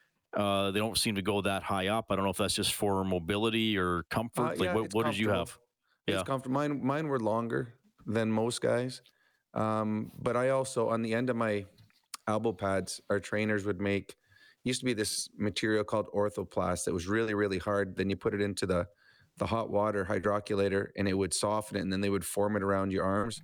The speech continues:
Speaker 2: and then the trainer would sew it onto your elbow pads. We called them slash guards.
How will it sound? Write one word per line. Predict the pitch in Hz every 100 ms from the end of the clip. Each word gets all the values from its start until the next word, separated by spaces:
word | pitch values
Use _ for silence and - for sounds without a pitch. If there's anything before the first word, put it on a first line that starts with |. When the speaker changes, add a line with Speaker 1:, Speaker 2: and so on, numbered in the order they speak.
| -
Speaker 2:
and | 107
then | 98
the |
trainer | 90 107 104
would | 98 85
sew | - 98
it | 98
onto | 101 92
your | 90
elbow | 95 110
pads. | - 120 123 - _ -
We | -
called | 104 120 104
them | 98
slash | - 110 107 110
guards. | - 95 90 87